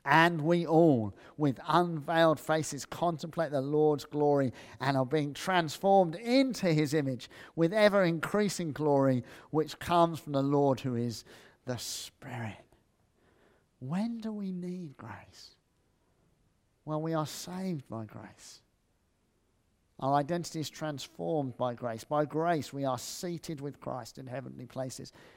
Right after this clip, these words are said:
But we're also being sanctified by grace, transformed day by day into the likeness of Christ. This is the mystery of the gospel,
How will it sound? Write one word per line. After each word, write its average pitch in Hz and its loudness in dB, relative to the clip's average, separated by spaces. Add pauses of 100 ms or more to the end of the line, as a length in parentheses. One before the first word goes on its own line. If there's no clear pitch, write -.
(380)
But 165 -10
we're 147 2
also 160 0
being 135 -4 (160)
sanctified 135 -6
by 110 -10
grace, 107 -14 (300)
transformed 175 2
day 180 4
by 165 2
day 175 0 (300)
into 160 0
the 160 6
likeness 156 4
of 165 -6
Christ. 151 4
This 226 0
is 202 0
the 156 4
mystery 180 -2
of 160 2
the 156 2
gospel, 147 -2